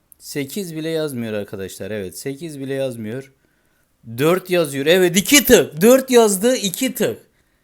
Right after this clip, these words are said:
Yani sekiz, dokuz yazıyor arkadaşlar. Dokuz. Evet.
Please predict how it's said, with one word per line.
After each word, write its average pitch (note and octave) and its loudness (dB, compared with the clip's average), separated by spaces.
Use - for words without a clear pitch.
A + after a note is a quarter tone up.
Yani F3+ -2
sekiz, D#3 -10
dokuz A#3+ 0
yazıyor F3 4
arkadaşlar. F3 2
Dokuz. F3+ 4
Evet. D#3 2